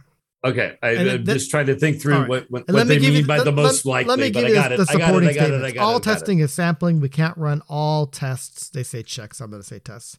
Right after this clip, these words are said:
Speaker 2: So we settle for a subset. Being honest about this, keep this in mind, is what keeps us humble. Yes, of course. Risk-based testing means you can't test everything. Uh, choosing which set you will test is very important.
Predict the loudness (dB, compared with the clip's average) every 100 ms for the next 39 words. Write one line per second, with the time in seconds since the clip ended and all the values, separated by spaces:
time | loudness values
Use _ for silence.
0 | _ _ 2 2 2 0 0 0 -2 -2
1 | -6 -6 -14 _ _ _ _ _ _ _
2 | -4 0 0 0 -2 0 0 -2 -2 0
3 | -2 -4 -6 -6 -4 -2 0 0 0 -4
4 | -6 -12 -8 -8 -8 -8 -6 -6 -6 -10
5 | -12 -12 -16 -8 -6 -4 -4 -6 -4 -6
6 | -2 -2 -2 -2 -6 -4 -4 -4 -6 -6
7 | -6 -14 -16 -18 -20 -20 _ _ _ _
8 | _ -10 -6 -6 -6 -6 -6 -4 -2 -2
9 | -2 -8 -10 -10 -10 -8 -4 -4 -2 -4
10 | -6 -6 -6 -2 -2 0 -2 -4 -8 -10
11 | -18 -20